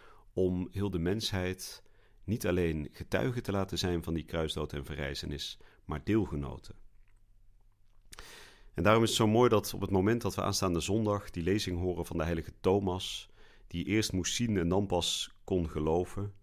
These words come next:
dat die lezing natuurlijk ook precies ons eigen geloofsleven samenvat.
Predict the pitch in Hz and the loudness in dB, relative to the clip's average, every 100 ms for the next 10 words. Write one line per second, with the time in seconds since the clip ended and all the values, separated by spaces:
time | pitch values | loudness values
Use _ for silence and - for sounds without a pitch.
0 | - - - - 95 101 101 107 101 95 | -20 -20 -16 -6 -2 4 6 4 4 2
1 | 92 98 92 - 92 - - - 85 - | 2 0 0 2 0 0 -2 0 0 -2
2 | - 95 - 110 107 92 95 95 101 - | 0 0 2 2 2 -2 0 2 2 4
3 | 90 85 80 - 107 98 76 - 69 - | 4 4 2 2 2 0 -2 -4 -6 -8
4 | - | -18